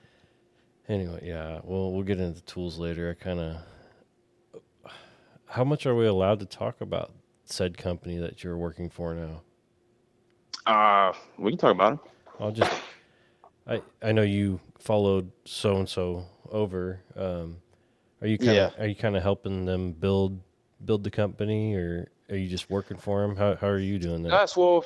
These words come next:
Speaker 2: I am working for them. Um, obviously, I don't, I don't have anything, you know, invested into this, but I do feel it's a smaller outfit. So, you know, when you're out working on stuff, you work on it as if it's your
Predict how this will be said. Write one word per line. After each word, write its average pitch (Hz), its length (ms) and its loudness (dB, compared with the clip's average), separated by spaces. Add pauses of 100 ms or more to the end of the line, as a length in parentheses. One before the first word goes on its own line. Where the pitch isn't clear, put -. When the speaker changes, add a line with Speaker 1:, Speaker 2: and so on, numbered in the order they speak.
(760)
Speaker 2:
I 135 140 6
am 160 160 6
working 131 320 4
for 131 240 2
them. 113 360 -2
Um, 104 400 -2
obviously, 101 300 -8
I 98 100 -2
don't, 104 200 -8 (1300)
I 98 60 -12
don't 101 100 -10
have 98 160 -8
anything, 90 600 -12
you 98 120 -14
know, 87 120 -8
invested 87 440 -8
into 87 180 -8
this, 90 260 -4
but 92 220 0 (680)
I 120 80 2
do 135 140 4
feel 131 420 2 (1300)
it's - 160 -6
a 147 60 -2
smaller 135 360 2
outfit. 117 380 -2
So, - 100 -12
you 107 100 -8
know, 110 220 -8 (160)
when 107 200 -8
you're 120 160 0
out 110 140 2
working 113 280 -4
on 98 80 -2
stuff, 101 300 -2
you 104 120 -8
work 113 200 -2
on 110 120 -2
it 101 80 -2
as 95 200 -2
if 101 180 -8
it's - 540 -10
your 95 280 -6